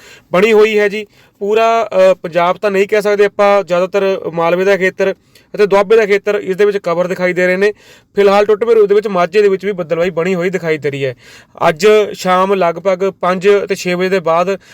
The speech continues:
ਲਗਾਤਾਰ ਜਿਹੜੀ ਬੈਲਟ ਹੈ ਦੁਆਬੇ ਦੀ, ਅਨੰਦਪੁਰ ਸਾਹਿਬ, ਨੰਗਲ ਤੋਂ ਲੈ ਕੇ ਆਪਣਾ ਮੋਹਾਲੀ ਤੱਕ ਟੱਚ ਕਰਦੀ ਹੈ ਜੀ।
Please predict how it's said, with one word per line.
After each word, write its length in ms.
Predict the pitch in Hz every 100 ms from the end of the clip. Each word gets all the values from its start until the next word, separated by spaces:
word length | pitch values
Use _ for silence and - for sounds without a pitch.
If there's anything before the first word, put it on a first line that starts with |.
| - 165
ਲਗਾਤਾਰ 800 | 170 190 214 208 190 190 196 - _ 156
ਜਿਹੜੀ 220 | 180 214
ਬੈਲਟ 320 | 180 185 185
ਹੈ 60 | 202
ਦੁਆਬੇ 420 | 170 160 147 190
ਦੀ, 240 | 190 190 - _ _
ਅਨੰਦਪੁਰ 340 | 175 185 185 202
ਸਾਹਿਬ, 260 | 202 202
ਨੰਗਲ 360 | 202 180 180 185
ਤੋਂ 140 | 196
ਲੈ 180 | 185 170
ਕੇ 320 | 170 185 185 -
ਆਪਣਾ 280 | 165 160 175
ਮੋਹਾਲੀ 400 | 185 208 190 180
ਤੱਕ 180 | 185 185
ਟੱਚ 260 | 180 175
ਕਰਦੀ 300 | 180 175 170
ਹੈ 60 | 185
ਜੀ। 120 | 190